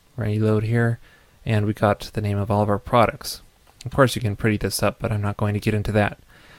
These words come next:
But what I do want to show you is, um, rendering P D F content right directly in the controller is not really very pretty. Controller is not designed for that. So a better spot for it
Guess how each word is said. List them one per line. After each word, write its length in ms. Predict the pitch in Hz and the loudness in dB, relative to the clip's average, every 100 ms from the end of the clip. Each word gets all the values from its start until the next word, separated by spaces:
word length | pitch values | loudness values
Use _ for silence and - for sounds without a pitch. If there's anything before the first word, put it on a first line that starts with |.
| - - - - _ _ - | -20 -20 -20 -20 _ _ 0
But 140 | - | 2
what 160 | 156 180 | 4 4
I 60 | 160 | 4
do 180 | 214 | 4
want 140 | 220 160 | 4 4
to 40 | |
show 240 | 131 147 139 | 4 6 6
you 240 | 127 131 | 6 4
is, 400 | 120 120 113 117 | 6 4 4 2
um, 440 | 117 110 104 107 - _ _ - | 0 2 0 -4 -10 _ _ 0
rendering 380 | 185 226 185 151 | 2 4 4 4
P 140 | - | 4
D 100 | 135 | 6
F 120 | 120 | 4
content 640 | - 117 110 117 107 - - | 4 2 4 4 2 -2 -6
right 300 | 110 117 117 | 2 2 4
directly 320 | 113 107 110 | 0 2 0
in 80 | 104 | 0
the 60 | |
controller 420 | - 104 120 107 | -4 -4 2 4
is 140 | 110 - | 2 0
not 140 | 202 | -2
really 400 | - 147 135 120 - | 2 4 4 4 0
very 260 | 117 110 | 4 4
pretty. 420 | 101 - 107 - - - - | 4 -2 -6 -6 -18 -20 -8
Controller 360 | 123 143 135 | -4 4 6
is 100 | 120 | 6
not 160 | 113 104 | 2 0
designed 380 | 95 104 101 - | -2 -4 -4 -4
for 100 | 101 | -4
that. 180 | 107 - - _ _ _ - - - - - - | -4 -8 -20 _ _ _ -20 -20 -20 -20 -20 -2
So 220 | - 131 | 6 6
a 120 | 131 | 6
better 400 | 123 - 185 202 | 0 2 4 4
spot 520 | - - - 131 127 120 | 2 -4 -4 2 4 2
for 300 | - 113 110 | 2 6 6
it 180 | - | 2